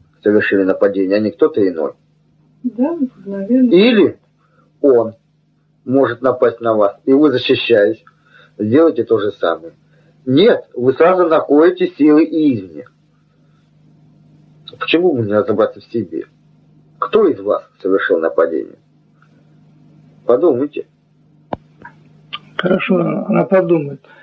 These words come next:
Speaker 3: Ну, скажите, на-, у нашей собеседницы, э, каков потенциал неиспользованных возможностей?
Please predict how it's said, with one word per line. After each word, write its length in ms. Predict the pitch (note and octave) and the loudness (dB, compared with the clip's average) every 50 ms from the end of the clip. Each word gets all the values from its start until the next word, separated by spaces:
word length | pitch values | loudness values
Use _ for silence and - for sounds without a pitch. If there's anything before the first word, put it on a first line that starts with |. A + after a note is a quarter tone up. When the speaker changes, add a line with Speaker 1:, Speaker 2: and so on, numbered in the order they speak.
| - _ _ _ - | -20 _ _ _ -4
Speaker 3:
Ну, 80 | G3 F#3+ | -4 -2
скажите, 400 | - - A3+ A3 G#3 - F3+ F3 | 0 2 2 2 2 2 0 0
на-, 260 | F3+ F#3 F#3+ G3+ G3 | 2 2 2 2 2
у 180 | F#3+ F#3+ F#3 | 2 2 2
нашей 320 | F#3+ G#3+ G#3+ G#3 - A3+ G#3 | 4 4 2 2 2 0 0
собеседницы, 920 | - A3 G#3 F#3+ G3 - - A3 F3+ D3+ E3 E3+ E3 - - E3+ D3 - - _ _ _ _ _ _ _ _ - | 2 0 0 0 0 0 2 2 2 2 2 -2 0 0 0 0 0 -2 -4 _ _ _ _ _ _ _ _ -2
э, 360 | - F3 - D#2+ E2 E2 D#2+ D#2+ - _ _ _ _ - - - _ - | 2 2 4 4 4 2 0 -2 -6 _ _ _ _ -20 -20 -16 _ -2
каков 400 | - G#3+ G#3 - C#4 C4 B3 - | 0 0 0 0 -2 -2 -2 0
потенциал 720 | - A3+ A3+ - A#3+ A#3 G#3 - - B3 A3+ G3 E3+ E3 | -2 -4 -2 -2 -2 -2 -2 0 2 2 4 4 4 4
неиспользованных 1000 | E3+ F#3+ F#3 - - _ - G#3 G3+ G3 E3+ C3+ D3 E3+ E3+ E3+ D#3+ D#3+ D#3 - - - _ _ _ _ _ _ _ - | 2 2 0 0 -4 _ 0 2 4 4 4 4 2 2 2 4 2 2 0 0 -2 -6 _ _ _ _ _ _ _ -2
возможностей? 920 | F3 F#3 F3 E3 G3 G3+ F#3 D#3+ C3+ C#3+ D3 - - _ - - - - | 0 0 2 2 2 2 2 2 0 -2 -6 -8 -8 _ -6 -6 -6 -6